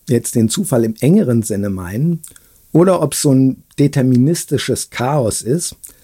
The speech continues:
also ein Zufall, der uns nur zufällig erscheint, wo aber in Wirklichkeit eben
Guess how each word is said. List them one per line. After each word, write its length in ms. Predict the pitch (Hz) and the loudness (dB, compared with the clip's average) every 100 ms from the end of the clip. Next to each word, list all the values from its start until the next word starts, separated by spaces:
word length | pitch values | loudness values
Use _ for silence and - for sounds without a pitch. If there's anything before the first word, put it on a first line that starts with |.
| _ - | _ -2
also 220 | 123 123 | 2 2
ein 200 | 117 123 | 4 2
Zufall, 580 | - 170 185 165 165 160 | 2 -2 -2 0 2 2
der 220 | 143 131 | 2 2
uns 220 | 131 120 | 0 0
nur 160 | 131 123 | 0 0
zufällig 500 | - 95 135 123 - | -2 -2 0 -2 -4
erscheint, 680 | 104 - 113 135 196 - _ _ _ _ _ | -6 -2 0 2 0 -2 _ _ _ _ _
wo 400 | 147 143 139 151 _ | 2 4 4 0 _
aber 280 | - 131 139 | -2 0 2
in 160 | 135 117 | 2 2
Wirklichkeit 760 | 160 170 156 - 120 131 135 - | 2 2 -2 -2 -4 -2 -2 -2
eben 440 | 127 127 127 117 | 0 2 0 -2